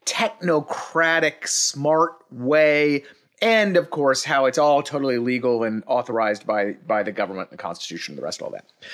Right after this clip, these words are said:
So, um, with that very long wind-up, um, let's get a little background on the steel tariff case. Uh, full disclosure, in my previous life, I was a trade lawyer, and I did actually work on these cases a good bit. So I have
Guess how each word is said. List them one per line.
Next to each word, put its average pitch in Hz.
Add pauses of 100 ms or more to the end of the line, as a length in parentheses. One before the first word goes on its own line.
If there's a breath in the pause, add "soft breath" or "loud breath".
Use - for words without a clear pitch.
(220 loud breath)
So, 202
um, 175
with 220
that 185
very 156
long 135
wind-up, 117
um, 110 (100)
let's 180
get 202
a 185
little 151
background 131 (120)
on 143
the 139
steel 127
tariff 95
case. -
Uh, 107
full 208
disclosure, 175 (300 loud breath)
in 165
my 147 (280)
previous 240
life, 156
I 131
was 123
a 117
trade 143
lawyer, 151
and 127
I 113
did 117
actually 117
work 110
on 143
these 139
cases 135
a 131
good 131
bit. 139
So 135
I 135
have 170